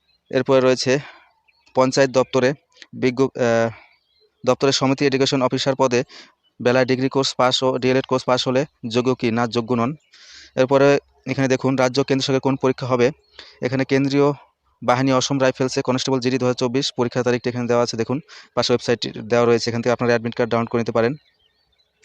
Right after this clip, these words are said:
এরপর এখানে মাদ্রাসা স্কুল সার্ভিস কমিশন এসএলএসটি, তিন মার্চ পরীক্ষা হতে চলেছে। আইবিপিএস তি-, এখানে দেখুন ডেটটি দেওয়া রয়েছে, দেখে নেবেন একটু।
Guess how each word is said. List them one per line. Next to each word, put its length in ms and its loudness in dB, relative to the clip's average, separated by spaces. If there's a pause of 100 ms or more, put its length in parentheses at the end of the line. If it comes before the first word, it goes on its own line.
(460)
এরপর 280 4
এখানে 280 2 (760)
মাদ্রাসা 420 2
স্কুল 180 -2
সার্ভিস 240 -2
কমিশন 340 0
এসএলএসটি, 460 0 (200)
তিন 160 0
মার্চ 200 0
পরীক্ষা 240 -4
হতে 120 -2
চলেছে। 260 -2 (760)
আইবিপিএস 460 2 (1120)
তি-, 220 0
এখানে 260 0
দেখুন 220 -2
ডেটটি 240 0
দেওয়া 180 4
রয়েছে, 220 2
দেখে 180 -2
নেবেন 180 -2
একটু। 200 -4